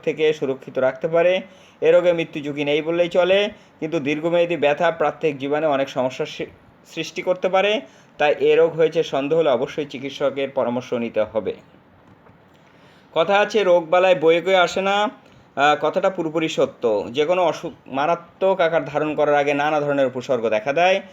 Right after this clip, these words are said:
আমরা অনেক ক্ষেত্রে সেসব উপসর্গকে গুরুত্ব সহকারে দেখি না, ফলে সম্ভাব্য ঝুঁকি এড়ানো যায় না। অথচ সামান্য একটু সচেতনতাই পারে যে কোনো অসুখ প্রকট আকারে ধারণ করার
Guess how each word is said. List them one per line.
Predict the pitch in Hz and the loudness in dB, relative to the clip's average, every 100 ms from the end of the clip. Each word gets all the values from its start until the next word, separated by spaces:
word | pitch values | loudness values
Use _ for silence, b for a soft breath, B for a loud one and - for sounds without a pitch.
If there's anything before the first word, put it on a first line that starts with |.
| B B | B B
আমরা | - 156 170 | -4 -2 2
অনেক | 156 160 | 2 0
ক্ষেত্রে | - 175 170 170 | 0 -4 0 -2
সেসব | 165 147 151 139 | 0 0 0 -2
উপসর্গকে | 143 151 151 156 | -4 -6 -4 -4
গুরুত্ব | 147 123 127 139 151 | -6 -6 -8 -6 -4
সহকারে | 143 147 139 127 | 0 0 2 0
দেখি | 127 135 | 0 -4
না, | 175 190 220 B B B - | -2 0 -2 B B B -2
ফলে | 165 156 | 2 2
সম্ভাব্য | 165 151 147 135 | 0 0 0 0
ঝুঁকি | 131 135 135 | -4 -4 0
এড়ানো | 120 117 117 | 2 2 0
যায় | 107 98 | 0 0
না। | 98 78 B B - | -4 -8 B B -6
অথচ | 135 165 | -2 0
সামান্য | 165 165 170 170 | 0 0 0 0
একটু | 156 - 156 | -2 -4 -4
সচেতনতাই | 147 - 139 156 170 170 170 180 | -4 -4 -2 -2 0 -2 0 0
পারে | 180 156 156 | 0 0 0
যে | 165 147 | 0 -2
কোনো | 151 | 0
অসুখ | 135 127 156 - | -2 -2 -6 -8
প্রকট | 127 151 143 | -4 -2 -2
আকারে | 135 139 | 0 -2
ধারণ | 127 127 139 | -2 -4 -4
করার | 135 131 131 | -2 2 2